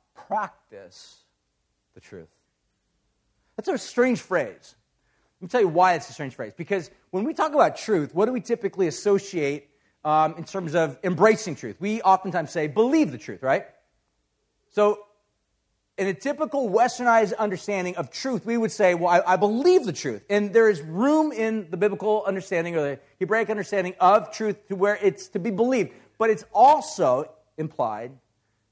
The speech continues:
to recognize that part of believing the truth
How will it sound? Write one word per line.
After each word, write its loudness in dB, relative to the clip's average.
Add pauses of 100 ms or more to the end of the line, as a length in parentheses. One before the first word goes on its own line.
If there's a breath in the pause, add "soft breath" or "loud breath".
(400)
to -12
recognize -8
that -6
part -2
of -8
believing -8
the -8
truth -14